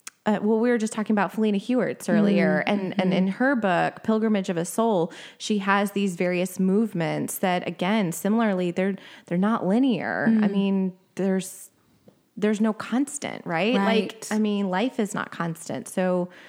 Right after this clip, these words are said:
Speaker 1: so we, we breathe deep
Speaker 2: Mm.
Speaker 1: and we
Speaker 2: Mm-hmm.
Speaker 1: just take what the next moment offers and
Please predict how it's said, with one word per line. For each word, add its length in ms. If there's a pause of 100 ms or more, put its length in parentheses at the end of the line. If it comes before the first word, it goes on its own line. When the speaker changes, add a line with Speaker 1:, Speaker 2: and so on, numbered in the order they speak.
(480)
Speaker 1:
so 220
we, 360 (160)
we 120
breathe 340
deep 340
Speaker 2:
Mm. 200 (180)
Speaker 1:
and 240
we 80 (240)
Speaker 2:
Mm-hmm. 300 (180)
Speaker 1:
just 180
take 280
what 100
the 80
next 260
moment 300
offers 500
and 400